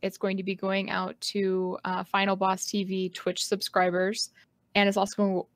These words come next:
going to be posted on Discord. So, b-, by the way, just check your email, uh, this week. It's going to be coming out this week, and it's going to be asking questions about Final Boss T V, um, and your likes and dislikes about the channel.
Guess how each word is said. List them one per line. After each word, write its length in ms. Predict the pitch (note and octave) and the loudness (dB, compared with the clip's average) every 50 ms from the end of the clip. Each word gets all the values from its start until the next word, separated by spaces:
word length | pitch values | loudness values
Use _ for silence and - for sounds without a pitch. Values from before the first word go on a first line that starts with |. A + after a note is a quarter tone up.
| _ | _
going 200 | - B3 B3+ C4 | 2 4 4 4
to 60 | B3 A#3 | 4 2
be 120 | A#3 G#3+ | 2 0
posted 380 | G#3+ - G3+ F#3+ - - G3+ F#3 | 0 0 -2 0 2 0 0 0
on 240 | - F#3+ F#3+ F#3+ F#3 | 0 0 0 -2 -2
Discord. 600 | F3 F#3+ F#3 F3+ - - - G2 E2 - - - _ | -2 -4 -4 -4 -4 -6 -4 -4 -4 -4 -8 -10 _
So, 560 | - - - - G3 F3+ F3+ - - C#2+ - - _ - - - - _ _ _ _ _ - | -10 -8 -2 0 2 2 2 2 0 -2 -4 -6 _ -20 -20 -20 -20 _ _ _ _ _ -12
b-, 60 | - - _ _ - | -12 -12 _ _ 0
by 120 | G#3 G3+ | 2 2
the 60 | G3+ G3 | 4 6
way, 160 | G3+ G#3 G#3+ | 4 4 4
just 240 | G3+ - - - - | 2 -2 -6 -6 -6
check 300 | - - G3 G3 - - | -2 0 0 0 0 -2
your 100 | G3 - | -4 -4
email, 640 | - A3 A3 G#3+ G#3 G3+ G3 G3 F#3+ F#3+ F#3+ F#3+ F#3+ - _ _ _ - | -2 -2 0 2 2 2 2 2 2 2 0 0 -4 -6 _ _ _ -6
uh, 260 | F#3+ G3 G3 F#3 F#3 F#3+ | -4 -2 -2 -2 -4 -2
this 280 | F#3+ G#3+ G#3+ G#3+ - - | 0 0 0 0 0 0
week. 360 | F#3 F3 G3 G#3 - - _ - | 2 2 0 -2 -6 -16 _ -20
It's 120 | - - _ _ | -20 -20 _ _
going 200 | - F#3+ F#3+ F#3+ | -6 -4 -4 -2
to 40 | F#3 | -4
be 60 | F#3 | -4
coming 300 | - - F#3 F#3 F3 F3 | -4 -4 -4 -4 -2 -2
out 180 | F#3 F#3 F#3+ G3+ | -2 -2 -2 -2
this 180 | B3 C4 - - | -4 -4 -4 -2
week, 280 | F3+ G#3 A#3 - - _ - - - _ _ _ _ - | -2 -4 -4 -4 -10 _ -20 -20 -20 _ _ _ _ 2
and 100 | G#3+ A3+ | 2 4
it's 100 | A3 - | 4 4
going 140 | B3+ B3+ | 4 4
to 40 | C4+ | 4
be 100 | C4 A#3+ | 4 4
asking 320 | - - G#3 - - A3+ A3 | 2 2 0 0 -2 -2 0
questions 480 | - F#3+ F#3 F#3+ - G3 G3 F#3+ - | 2 2 2 2 2 0 0 0 0
about 500 | F3+ F#3 F3 F#3+ F#3 F3+ F#3 F#3 - - | -2 -2 2 4 4 6 6 4 4 2
Final 280 | - G3+ F#3+ F#3 F#3 F3+ | 0 0 2 2 2 2
Boss 220 | F3+ F3+ F3+ - | 2 0 -2 -2
T 180 | - - F#3+ F#3 | -6 -8 -8 -6
V, 400 | G#3+ A#3+ B3+ C4 C#4 D4 D#4 - - | -4 -2 -2 -2 -2 -2 -4 -4 -2
um, 580 | F3 F3 F3 F3 F3 F3 F3 F3 F3 F3+ G3+ - - | 0 0 0 0 0 -2 -2 -4 -4 -6 -8 -8 -6
and 300 | F#3+ F#3 F3+ F3 F3 F#3 | -4 -4 -4 -4 -4 -2
your 160 | F#3+ F#3+ F#3 | 0 0 0
likes 320 | F#3+ F#3+ F#3 G3 F#3+ - | 2 2 2 2 0 -2
and 80 | - F3+ | -8 -4
dislikes 400 | F3+ F3+ - - F#3+ G3 - - | -4 -4 -2 0 -2 -2 -2 -2
about 180 | - - - - | -6 -6 -6 -6
the 60 | - | -6
channel. 480 | - - F#3+ F3+ F3+ F#3 G#3 B3+ D4 | -4 -2 -2 0 0 2 0 0 -2